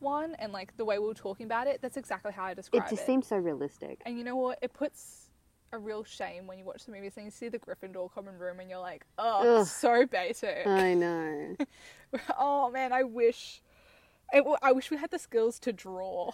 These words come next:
Speaker 1: <laughs>
Speaker 2: I know. I would
Speaker 1: what
Speaker 2: love
Speaker 1: we
Speaker 2: to, like,
Speaker 1: think.
Speaker 2: create what we've talked about.
Speaker 1: Oh my gosh, actually, actually, holiday
Speaker 2: Actually?
Speaker 1: project diorama.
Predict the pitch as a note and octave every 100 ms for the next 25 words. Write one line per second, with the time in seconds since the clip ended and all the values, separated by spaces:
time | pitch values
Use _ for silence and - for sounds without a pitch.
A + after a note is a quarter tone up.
0 | - C4+ C4+ D4+ C#4+ D4+ D4 C4 C4+ C#4
1 | G#3+ A3 B3 B3+ - - G#3 F#3 F#3 E3+
2 | E3+ - D#3+ D3+ - - D#3 C3+ - A2+
3 | - - _ - A#3 B3 A3 - G#3 -
4 | E3+ G3 - _ _ _ _ _ A3+ -
5 | - G#3 G3 - A#3 B3+ G#3+ A3+ G#3 G3
6 | F#3 - - G#3 G#3 G3+ F3+ F3 A3 D#4+